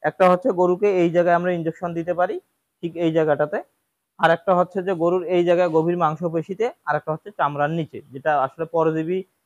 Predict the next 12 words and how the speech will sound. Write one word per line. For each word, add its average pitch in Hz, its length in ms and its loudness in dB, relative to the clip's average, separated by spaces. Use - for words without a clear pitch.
আহ, 143 320 4
রোধ 180 220 4
করার 185 260 2
জন্য 180 220 -2
বা 170 140 0
কৃমিমুক্ত 175 580 -6
করার 160 260 -2
জন্য 165 220 -6
যে 160 140 -2
ইনজেকশনটা 147 420 -6
দিয়ে 139 240 -4
থাকি। 170 240 -8